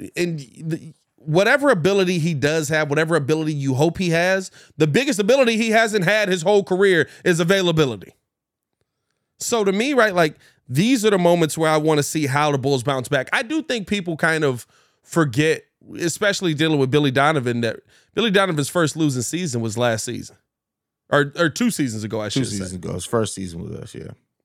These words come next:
Speaker 1: You know what I mean? Like, at, at his second season, we were a winning franchise when everything was in a perfect situation, though, right? And I think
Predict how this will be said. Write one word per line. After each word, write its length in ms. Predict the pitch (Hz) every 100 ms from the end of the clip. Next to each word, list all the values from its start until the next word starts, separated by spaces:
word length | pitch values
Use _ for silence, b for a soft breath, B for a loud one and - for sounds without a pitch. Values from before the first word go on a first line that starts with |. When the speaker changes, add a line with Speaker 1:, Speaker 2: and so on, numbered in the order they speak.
| _ _ 165
Speaker 1:
You 100 | 196
know 80 |
what 120 | 220 214
I 40 |
mean? 240 | 226 226
Like, 240 | 214 180 -
at, 220 | 185 -
at 160 | 202 185
his 220 | 190 -
second 300 | 254 247 208
season, 380 | - 180 156 160
we 120 | 185
were 100 | 175
a 60 |
winning 260 | 156 170 147
franchise 720 | - 170 127 - - - - _ _ _ _ _ _ _ _ _ -
when 220 | 156 180
everything 800 | 175 190 180 180 - 160 143 135
was 160 | 143 139
in 100 | 135
a 40 |
perfect 360 | 131 135 117 113
situation, 560 | 131 127 147 165 -
though, 100 | 113
right? 200 | 110 135
And 100 | 156
I 80 | 160
think 300 | 151 196 -